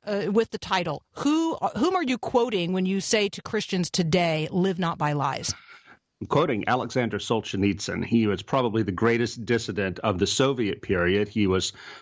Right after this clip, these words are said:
Speaker 2: thrown out of the Soviet Union in nineteen seventy-four for being a dissident against communism. And he was a Christian. He wrote famously the Gulag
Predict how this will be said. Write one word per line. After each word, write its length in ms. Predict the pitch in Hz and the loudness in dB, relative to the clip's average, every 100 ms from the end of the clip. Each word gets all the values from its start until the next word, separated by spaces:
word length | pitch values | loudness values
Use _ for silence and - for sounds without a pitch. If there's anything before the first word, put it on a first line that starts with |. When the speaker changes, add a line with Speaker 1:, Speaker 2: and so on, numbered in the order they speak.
| - | -2
Speaker 2:
thrown 200 | 120 123 | 2 4
out 200 | 120 117 | 2 0
of 80 | 107 | -4
the 40 | |
Soviet 460 | 104 127 107 113 101 | -2 0 2 0 2
Union 320 | 107 107 101 | 2 2 2
in 140 | 98 | 2
nineteen 360 | 95 101 - 107 | 0 0 0 -2
seventy-four 880 | - 113 98 92 92 - 104 104 107 | 2 2 2 0 0 2 2 2 -2
for 260 | - 98 | -4 -4
being 440 | 90 110 104 101 104 | 0 2 4 2 0
a 60 | |
dissident 540 | 90 107 98 101 101 - | 2 2 2 -2 -2 -2
against 340 | 95 95 - | 0 0 -2
communism. 640 | - 104 98 98 92 117 113 - - - _ | 0 2 4 2 2 0 -2 -12 -20 -20 _
And 120 | 160 | 0
he 100 | 202 | 2
was 160 | 226 214 | 0 -2
a 40 | |
Christian. 540 | - 214 - - 82 - _ _ _ | 0 -2 -2 -8 -14 -18 _ _ _
He 160 | - 143 | -2 0
wrote 400 | 143 147 147 - | 2 2 0 -2
famously 560 | - 160 160 - 113 | -2 0 -2 0 0
the 120 | 104 95 | 2 0
Gulag 480 | 87 131 120 113 | 2 2 2 -2